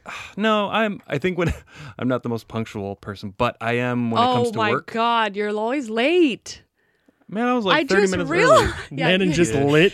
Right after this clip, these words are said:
Speaker 3: up.
Speaker 1: Damn.
Speaker 3: Oh my
Speaker 1: She's like,
Speaker 3: God,
Speaker 1: "Yeah."
Speaker 3: you're
Speaker 2: You know
Speaker 3: so
Speaker 2: what?
Speaker 3: late.
Speaker 2: You actually, he was here early.
Speaker 1: When it comes
Speaker 3: He's
Speaker 1: to
Speaker 3: here
Speaker 1: work, I
Speaker 3: really
Speaker 1: take it
Speaker 2: But
Speaker 1: very seriously, which is
Speaker 2: when you,
Speaker 1: not good.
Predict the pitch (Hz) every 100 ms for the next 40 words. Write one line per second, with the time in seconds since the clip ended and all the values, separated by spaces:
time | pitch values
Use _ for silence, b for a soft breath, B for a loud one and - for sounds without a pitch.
0 | - 156 147 143 151 151 311 339 359 262
1 | 202 190 233 233 262 - - 170 160 294
2 | 285 254 254 254 196 151 240 254 247 -
3 | 254 220 185 - 233 202 196 - 175 -
4 | 170 151 127 127 160 170 214 180 226 143
5 | 143 139 135 247 214 127 123 113 120 123
6 | 117 113 104 - 214 175 107 104 87